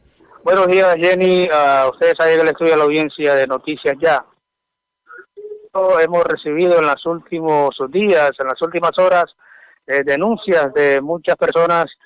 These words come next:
que reciben, pues, el pago del subsidio de Familias en Acción, y se han presentado algunas, eh, calamidades, algunas incomodidades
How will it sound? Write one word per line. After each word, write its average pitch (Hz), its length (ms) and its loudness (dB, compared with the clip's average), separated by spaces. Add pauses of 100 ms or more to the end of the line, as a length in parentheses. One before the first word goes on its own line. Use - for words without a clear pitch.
(240)
que 160 80 -2
reciben, 170 720 0 (100)
pues, 135 220 -4
el 127 60 -8
pago 165 420 0
del 139 140 -4
subsidio 160 680 -6 (380)
de 151 100 -2
Familias 156 460 -2
en 143 80 -4
Acción, 180 440 -2 (400)
y 151 80 -10
se 156 120 -4
han 160 400 -4
presentado 156 520 -2
algunas, 160 580 0 (120)
eh, 127 640 -4
calamidades, 143 680 0
algunas 147 380 -2 (420)
incomodidades 175 1000 0